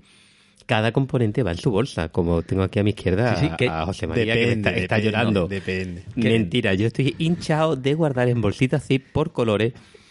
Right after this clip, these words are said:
Speaker 1: tus
Speaker 3: Hombre,
Speaker 1: putos
Speaker 3: pero es
Speaker 1: juegos.
Speaker 3: que por colores como hay, es como mejora el setup después de
Speaker 2: No, no,
Speaker 3: del
Speaker 2: vamos a
Speaker 3: juego.
Speaker 2: ver, mira.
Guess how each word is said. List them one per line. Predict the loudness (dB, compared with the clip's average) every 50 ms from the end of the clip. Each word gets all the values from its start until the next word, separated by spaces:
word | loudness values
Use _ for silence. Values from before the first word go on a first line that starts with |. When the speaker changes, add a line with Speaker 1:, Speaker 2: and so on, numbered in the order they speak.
| -20 -20 -18 -8 -2
Speaker 1:
tus | 0 0 0 0
Speaker 3:
Hombre, |
Speaker 1:
putos | -2 -2 0 0
Speaker 3:
pero | 0 0
es | 2 2
Speaker 1:
juegos. | 2 2 2 0
Speaker 3:
que | 0
por | 0 0 0 0 0
colores | 0 0 2 2 2 2 2 0 -2 -2
como | -2 0 2 2 0
hay, | 0 0 -2
es | -2 -2 -4 -6
como | -4 -2 -2 0 2 2 2 2 2 0 0
mejora | -2 -4 -6 -6 -4 -2 -2 0 0
el | -2 -2
setup | -2 -4 -4 -2 -2 -4 -2 -2
después | -4 -6 -6 -4 -2 0 0 0
de | -2 -2
Speaker 2:
No, | -2 -2 -2 -2
no, | -2
Speaker 3:
del | -2 -2
Speaker 2:
vamos | 0 0 2
a | 2
Speaker 3:
juego. | 0 0
Speaker 2:
ver, | -2 0
mira. | 0 0 -2 -2